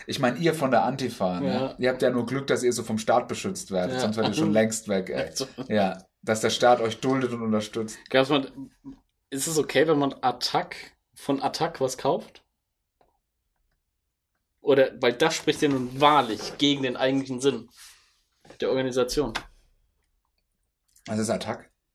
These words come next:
Speaker 2: Gegen Kapitalismus.
Speaker 1: Ach, sind es die, die da in Frankfurt auch mal so ein bisschen Action gemacht haben?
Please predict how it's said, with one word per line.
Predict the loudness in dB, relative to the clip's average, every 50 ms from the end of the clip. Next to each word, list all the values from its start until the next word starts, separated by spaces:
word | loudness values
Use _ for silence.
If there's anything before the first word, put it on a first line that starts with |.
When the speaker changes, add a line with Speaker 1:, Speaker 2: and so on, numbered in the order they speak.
| _ _ _ _ _ _ _ _ _ _ _ _ _ _ _ _ _ _ _ _ _ _ _ _ _ _ _ _ _ _ _ _ _ _ _ _
Speaker 2:
Gegen | -12 -12 -12
Kapitalismus. | -12 -14 -16 -14 -12 -12 -12 -12 -12 -16 -20 -20 -20 _ _ _ _ _ _ _ _ _ _ _ _ _ _ _ _ -20 -20 -20 _ _ _ _ -10
Speaker 1:
Ach, | -8 -4
sind | -4 -2 -2
es | -2 -2 -2
die, | -2 -2
die | 2
da | 4 4 4
in | 4 2
Frankfurt | 2 0 0 0 0 -2 0
auch | 0 0 0
mal | 0
so | -2 -2
ein | -4
bisschen | -4 -4 -4 -4
Action | -4 -4 -6 -6 -4 -2
gemacht | -2 -2 -4 -6 -6 -6
haben? | -6 -6 -8 -10